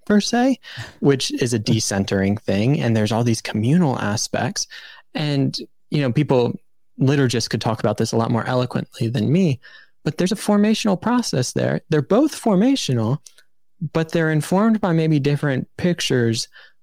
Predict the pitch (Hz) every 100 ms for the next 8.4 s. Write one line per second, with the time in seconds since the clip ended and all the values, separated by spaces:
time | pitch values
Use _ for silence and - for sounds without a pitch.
0 | - - 123 117 113 160 - 131 156 156
1 | 120 110 101 110 101 104 113 - 214 -
2 | 123 110 104 101 104 - - - _ 131
3 | 123 - - _ _ _ - 131 113 104
4 | - 117 104 101 98 98 107 - - _
5 | - 123 107 - - - _ - 113 107
6 | 123 - _ _ - 156 131 127 151 123
7 | - 151 120 110 - 113 104 101 101 101
8 | 101 - 113 -